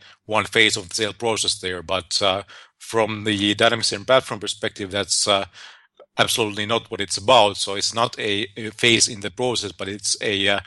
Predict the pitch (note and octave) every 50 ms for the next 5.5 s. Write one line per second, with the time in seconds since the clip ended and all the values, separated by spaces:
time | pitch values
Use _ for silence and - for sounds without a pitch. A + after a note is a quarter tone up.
0 | - - - - - - _ - A2 G#2 - - - A#2 A2+ A2+ G#2 - - -
1 | - G2 G2 F#2+ F#2+ G2 G2 F#2+ F#2+ G2 G2 F#2 F#2+ F#2+ _ _ _ _ _ -
2 | - - - - _ _ _ _ _ _ - A2+ G2 F#2+ F#2 G2+ G2 F#2+ G#2+ A#2
3 | A2+ G#2+ - - A2 G#2 - G#2+ G2 F#2+ - - - - A#2 A2+ G#2+ G#2 - -
4 | F#2+ E2 D2+ D2+ D#2+ _ _ - - - - _ - - - - - G#2 G2 G2+
5 | G2+ G2+ G#2+ A2 G#2 G2+ G2 G2 G#2 -